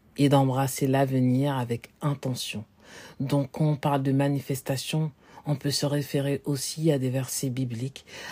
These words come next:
à ces, à le Coran aussi, parce que Dieu a des projets de bonheur et non de malheur pour nous.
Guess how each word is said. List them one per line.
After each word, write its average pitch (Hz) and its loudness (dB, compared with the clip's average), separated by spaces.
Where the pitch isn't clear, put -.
à 151 2
ces, 131 4
à 135 4
le 139 4
Coran 156 6
aussi, 180 2
parce 170 2
que 143 0
Dieu 170 6
a 147 2
des 143 4
projets 143 2
de 139 2
bonheur 147 4
et 143 4
non 147 4
de 147 2
malheur 143 4
pour - -4
nous. 120 -2